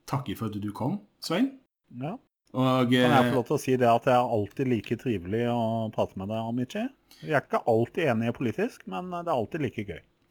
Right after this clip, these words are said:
Speaker 1: Men det er mye morsommere når, eh, vi kan være litt uenige noen ganger også. Og jeg liker å bli korrigert.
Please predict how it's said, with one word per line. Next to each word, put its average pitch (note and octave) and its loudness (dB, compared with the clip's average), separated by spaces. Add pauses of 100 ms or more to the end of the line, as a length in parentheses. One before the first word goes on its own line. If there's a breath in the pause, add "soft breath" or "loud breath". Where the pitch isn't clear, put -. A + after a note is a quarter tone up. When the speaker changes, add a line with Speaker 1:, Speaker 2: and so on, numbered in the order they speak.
(140)
Speaker 1:
Men A2+ 2
det A2+ 0
er A#2 4
mye A2+ 8
morsommere G2+ -2
når, G2+ -4 (100)
eh, G2+ -4
vi G2 -6
kan G#2 -4
være G2 -2
litt G2+ -4
uenige F#2+ -2
noen G2 0
ganger G2 -2
også. G2+ -4 (380)
Og G#2+ -2
jeg A2 2
liker A2+ 0
å - -6
bli G2 -2
korrigert. G#2 -4